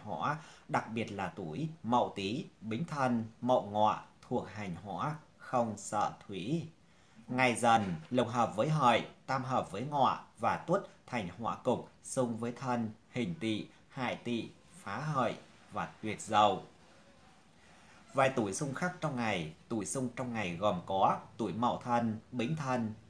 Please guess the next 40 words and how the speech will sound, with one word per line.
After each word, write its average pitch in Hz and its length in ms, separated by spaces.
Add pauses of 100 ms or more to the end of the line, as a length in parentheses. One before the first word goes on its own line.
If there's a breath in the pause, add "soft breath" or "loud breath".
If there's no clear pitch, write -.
Canh 120 220
Ngọ, 107 300 (340 loud breath)
tuổi 104 220
xung 127 300
trong 123 240 (120)
tháng, 117 340 (240)
tuổi 98 140
Canh 120 280
Thân, 117 340 (180)
Bính 120 240
Thân, 120 360 (220)
Bính 156 240
Dần. 120 380 (920 loud breath)
Về 131 100
các 160 180
sao 135 300
tốt - 240
xấu 135 360
trong 135 160
ngày, 95 380 (160)
trong 120 160
ngày 101 200
có 107 80
các 147 240
sao 117 260
tốt 160 240 (200)
như 123 340 (240 loud breath)
sao 120 300
Thiên 123 300
Quý, 113 320 (180)
tốt 135 200
mọi 117 280
việc, 95 320 (140 loud breath)
sao 127 240
Mạn 110 260
Đức 156 200
Tinh, 123 340 (140)
tốt 175 240
mọi 113 280
việc, 92 300